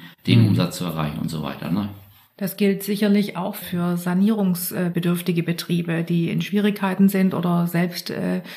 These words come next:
Speaker 3: die Idee entwickeln, sich, ähm, verändern zu wollen, optimieren zu wollen.
Speaker 2: Mhm.
Speaker 3: Da gilt das
Speaker 1: Ja.
Speaker 3: genauso.
Speaker 1: Ja, wir haben viele Betriebe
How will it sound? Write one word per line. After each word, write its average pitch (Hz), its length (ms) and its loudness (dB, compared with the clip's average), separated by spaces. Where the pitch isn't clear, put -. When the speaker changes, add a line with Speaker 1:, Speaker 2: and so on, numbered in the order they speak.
Speaker 3:
die 202 100 0
Idee 180 200 0
entwickeln, 185 440 4
sich, 180 380 -2
ähm, 180 840 0
verändern 208 420 6
zu 190 160 0
wollen, 190 240 2
optimieren 190 500 4
zu 165 160 -2
wollen. 160 420 0
Speaker 2:
Mhm. 110 160 8
Speaker 3:
Da 101 340 6
gilt 185 180 0
das 196 120 0
Speaker 1:
Ja. - 40 -2
Speaker 3:
genauso. 175 560 2
Speaker 1:
Ja, 98 140 2
wir 101 80 8
haben 101 180 10
viele 113 220 8
Betriebe 107 720 6